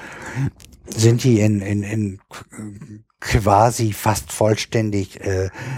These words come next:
äh, emittieren nicht mehr in die Atmosphäre und zerstören zum Glück unsere, äh, unser Ozon nicht mehr. Das dauert alles seine Zeit. Der, der hat sich noch nicht so komplett erhöht, weil, äh, erholt,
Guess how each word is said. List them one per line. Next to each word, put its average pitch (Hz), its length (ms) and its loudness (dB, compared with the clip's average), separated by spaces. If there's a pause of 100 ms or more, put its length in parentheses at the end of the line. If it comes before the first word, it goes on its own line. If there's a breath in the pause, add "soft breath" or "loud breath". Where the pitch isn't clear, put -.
(140 loud breath)
äh, 101 300 -2
emittieren 120 640 2
nicht 117 280 -2
mehr 117 180 2
in 104 80 0
die 101 140 0
Atmosphäre 107 880 2 (1200 loud breath)
und 117 480 2 (100)
zerstören 131 600 2
zum 117 180 -4
Glück 113 240 -2
unsere, 101 1040 0
äh, 113 80 -6
unser 101 540 0
Ozon 120 420 -2
nicht 127 300 -4
mehr. 120 280 4 (640 loud breath)
Das 104 220 0
dauert 180 320 4
alles 139 240 2
seine 135 260 2
Zeit. 151 300 0
Der, 120 120 2
der 110 200 2
hat 151 100 -4
sich 127 140 -8
noch 110 140 -2
nicht 147 220 -2
so - 120 -6
komplett 117 400 -2
erhöht, 117 400 -2
weil, 107 280 -2
äh, 104 540 -4 (120)
erholt, 107 440 -2